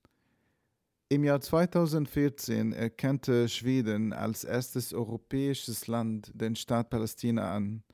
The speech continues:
Ich frage mich, ob Kufeya eine Rolle bei diesem Wandel gespielt hat. Schweden, von einem Land, das bei Georges Ankunft nichts über Palästina wusste, zum ersten europäischen Land,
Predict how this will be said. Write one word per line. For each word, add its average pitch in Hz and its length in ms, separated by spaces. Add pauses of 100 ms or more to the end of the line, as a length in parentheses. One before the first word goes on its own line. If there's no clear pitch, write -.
(800)
Ich - 180
frage 151 400
mich, 117 420
ob 113 200
Kufeya 127 600
eine 113 280
Rolle 120 400
bei 110 200
diesem 113 520
Wandel 113 680 (100)
gespielt 120 600
hat. - 420 (640)
Schweden, 139 720 (200)
von 127 460
einem 170 420
Land, 120 480
das 113 220
bei 113 360
Georges 131 680
Ankunft 120 720
nichts 135 520
über 117 240
Palästina 113 720
wusste, 120 520 (500)
zum 120 220
ersten 160 500
europäischen 120 960
Land, 117 480